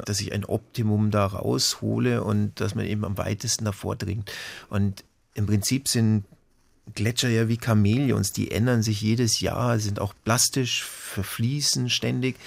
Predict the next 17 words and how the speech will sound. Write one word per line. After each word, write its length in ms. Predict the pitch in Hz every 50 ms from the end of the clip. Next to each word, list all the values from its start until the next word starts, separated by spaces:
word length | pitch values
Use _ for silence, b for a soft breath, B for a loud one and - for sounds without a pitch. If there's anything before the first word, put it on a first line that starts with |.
| B B B B B B B
Also 220 | - 110 104 113
man 180 | 107 110 104 113
hat 160 | 120 120 -
ständig 360 | - - - 107 117 127 127
neue 380 | 127 123 113 113 117 117 113 107
Formen 480 | - - - 95 104 127 143 147 135
und 100 | 127 120
man 160 | 113 113 117 120
muss 160 | 123 - -
eigentlich 500 | - - 95 107 127 139 123 117 117 117
fast 320 | - - 113 113 - -
jedes 340 | 117 110 120 127 123 113 -
Jahr 480 | - - - 107 110 123 120 120 120 - - - 127 160 -
die 240 | - 113 113 113 110
Situation 580 | 110 - 120 - 113 107 - - 107 107 110
neu 220 | 107 104 110 113 113
erforschen. 680 | 101 107 - - - - - 135 - - - 117